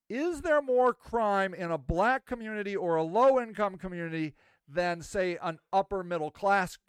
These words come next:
community? And these become very interesting questions, in my opinion, because I think we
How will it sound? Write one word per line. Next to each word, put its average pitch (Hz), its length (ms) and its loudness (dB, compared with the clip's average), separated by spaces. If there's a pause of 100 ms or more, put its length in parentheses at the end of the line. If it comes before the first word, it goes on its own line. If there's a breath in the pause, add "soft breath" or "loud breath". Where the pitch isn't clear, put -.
(140)
community? 107 540 -14 (840 soft breath)
And 175 220 -10
these 262 280 -4
become 202 380 -6
very 190 300 -2
interesting 170 440 -10
questions, 156 540 -8
in 160 140 -10
my 147 220 0
opinion, 156 420 -6
because 180 440 -4
I 160 140 -2
think 185 460 -8 (1120)
we 165 2250 -8